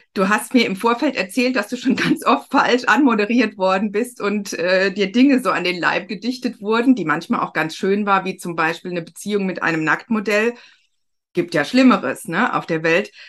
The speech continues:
hat aber leider nicht gestimmt. Deswegen liegt die Latte jetzt hoch und ich hab so ein bisschen einen Druck, dass ich jetzt auch falsche Dinge sag. Aber du hast jetzt ganz lange Zeit, das alles dann danach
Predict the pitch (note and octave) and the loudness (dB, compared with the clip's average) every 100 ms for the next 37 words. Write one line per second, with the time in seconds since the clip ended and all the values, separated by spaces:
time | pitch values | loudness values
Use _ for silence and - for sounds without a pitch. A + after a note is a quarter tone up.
0 | - C4 - F#3 F3 F3+ G#3 G3+ - F#3+ | -2 -2 0 2 2 2 2 -2 -4 -4
1 | - B3+ C#4 - G#3 G#3 A3+ A#3+ A#3+ - | 2 4 4 2 -2 0 0 2 2 -2
2 | G#3 B3+ C4+ G3 A3 B3+ A3 - B3 B3 | -4 0 2 2 0 -4 -6 -4 -2 -2
3 | A3 A3 A3 - A#3 G#3+ B3+ D4 B3+ G3+ | -4 -4 -6 -2 -2 0 0 2 2 0
4 | - C#4+ D#4+ - - - G3+ G3+ B3 A#3 | 2 2 2 -6 -12 -6 -2 0 0 -2
5 | - F3+ - - E3 G3 G3 G#3 A3+ A#3+ | 2 2 2 0 -2 -2 -4 -2 0 0
6 | G#3+ A#3 C4 G3+ G#3+ A3 B3+ - C4 B3+ | 2 2 0 -4 -2 0 0 0 -4 -4
7 | - _ _ - A#3+ E4+ C#4+ B3+ B3+ B3+ | -18 _ _ -4 -2 0 0 2 2 2
8 | A#3 G#3 A3 A3 - F3+ F#3+ F3+ E3 E3+ | 0 0 -2 -4 -2 -2 -2 -2 -2 -2
9 | E3+ D3 F3+ | 0 -2 -2